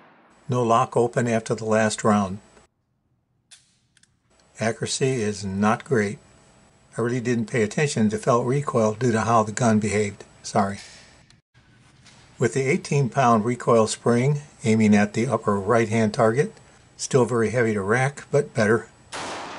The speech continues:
The gun seems more normal, good and solid. Felt recoil is actually pretty good, and muzzle lift seems mild too.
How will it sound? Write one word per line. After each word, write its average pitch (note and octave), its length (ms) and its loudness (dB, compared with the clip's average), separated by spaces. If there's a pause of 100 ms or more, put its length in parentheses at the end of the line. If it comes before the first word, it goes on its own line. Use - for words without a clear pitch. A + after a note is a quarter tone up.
(680)
The A2+ 60 -8
gun A#2 220 0
seems A2+ 380 -2
more A2 200 2
normal, A2 480 4 (1120)
good A#2+ 160 0
and G2+ 120 -2
solid. G#2+ 460 2 (1300)
Felt D3 280 2
recoil C#3+ 440 2
is G#2 140 -4
actually B2 360 -2
pretty A#2 240 2
good, A#2+ 240 2
and G#2 160 4
muzzle A2 280 4
lift A2 300 2
seems G#2+ 460 4
mild G2+ 300 4
too. G#2+ 300 2